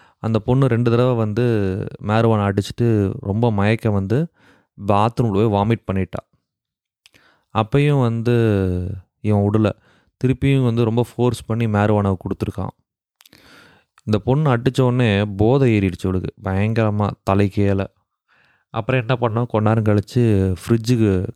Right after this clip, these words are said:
கிச்சனுக்கு போனான். கிச்சனுக்கு போனவ ஒரு கத்தி எடுத்துட்டு வந்தா, ஷார்ப்பான knife. எடுத்துட்டு வந்துட்டு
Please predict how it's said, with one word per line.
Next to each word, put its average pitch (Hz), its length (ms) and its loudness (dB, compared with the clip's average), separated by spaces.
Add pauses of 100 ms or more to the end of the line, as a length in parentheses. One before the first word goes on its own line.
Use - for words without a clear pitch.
கிச்சனுக்கு 117 300 2
போனான். 92 440 -6 (760)
கிச்சனுக்கு 123 380 0
போனவ 101 680 0
ஒரு 92 500 0 (880)
கத்தி 202 380 -2
எடுத்துட்டு 104 300 0
வந்தா, 95 180 0 (320)
ஷார்ப்பான 107 640 0
knife. 95 380 -4 (720)
எடுத்துட்டு 110 520 0
வந்துட்டு 98 640 -2